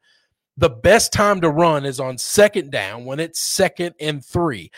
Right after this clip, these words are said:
second and four. That's your most opportune opportunities to, opportune opportunities. That's your, your best opportune place to run the football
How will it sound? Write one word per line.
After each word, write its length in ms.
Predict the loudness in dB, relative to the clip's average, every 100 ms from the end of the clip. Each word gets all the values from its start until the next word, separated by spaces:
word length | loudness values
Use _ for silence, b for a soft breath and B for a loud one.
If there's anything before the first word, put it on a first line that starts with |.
| B B
second 520 | -8 -2 -2 -2 -2
and 180 | 0 -2
four. 360 | 0 0 0 -4 B B
That's 340 | 2 2 2 0
your 140 | 0
most 320 | 6 4 4 0
opportune 560 | 2 2 0 -4 -4 -2
opportunities 720 | -4 -6 -10 -8 -8 -10 -12 -6
to, 400 | -2 0 -2 -6 _
opportune 340 | -20 -18 -20 -20
opportunities. 420 | -20 -20 -18 -20 B B B
That's 160 | -6 -4
your, 140 | -4
your 140 | -2 -4
best 420 | 2 2 2 -4 _ 0
opportune 720 | 0 0 -4 -4 -4 -6 -10
place 400 | -4 -2 -2 -8 -12 -10
to 180 | -8
run 240 | -6 -6 -8
the 80 | -12
football 500 | -12 -14 -16 -20